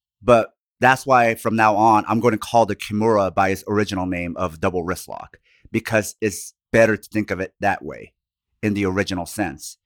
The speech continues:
because the name also gives away its flaws. Now, once Rose got the double wrist lock, Andrade still tried to single leg her down, but since their arms were married together, like I said, once Andrade tried to get up,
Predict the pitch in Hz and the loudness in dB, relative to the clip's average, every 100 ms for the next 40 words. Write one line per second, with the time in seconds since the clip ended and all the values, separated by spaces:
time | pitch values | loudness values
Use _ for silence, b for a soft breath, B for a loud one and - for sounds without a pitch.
0 | _ _ 101 - 101 - - _ - 104 | _ _ -6 -2 -2 -4 -14 _ -4 0
1 | 104 110 104 107 95 104 85 101 87 90 | 2 2 2 0 0 -6 -6 -6 -4 -4
2 | 95 92 - 85 - - 87 65 - - | -4 -4 -6 -12 -10 -4 -4 -4 -8 -20
3 | - _ _ _ _ - 117 127 120 - | -20 _ _ _ _ -2 2 4 4 0
4 | _ _ _ _ _ 104 127 175 - 120 | _ _ _ _ _ 0 0 0 0 2
5 | 131 120 - 110 - 107 104 101 101 - | 4 2 0 0 0 -2 -2 0 -2 -4
6 | 85 69 - _ _ _ _ 113 139 120 | -6 -6 -10 _ _ _ _ 4 4 4
7 | 104 101 - - - 143 - 127 110 - | 2 2 -2 -4 0 0 2 0 0 -2
8 | 127 107 98 98 87 98 85 69 - _ | -6 -4 -4 -4 0 0 -2 -6 -16 _
9 | _ _ - 113 - - 160 - 139 113 | _ _ 0 0 0 -2 0 2 4 4
10 | 117 113 104 101 104 98 101 95 104 98 | 2 0 -2 2 2 2 -4 0 0 0
11 | 87 87 90 - 101 90 82 _ _ _ | -4 -4 -6 -2 -2 -2 -8 _ _ _
12 | _ _ _ 95 120 120 - 113 120 117 | _ _ _ 0 2 2 0 2 2 2
13 | 107 101 - - 113 101 95 95 131 - | 2 2 -2 -4 -2 0 0 2 2 0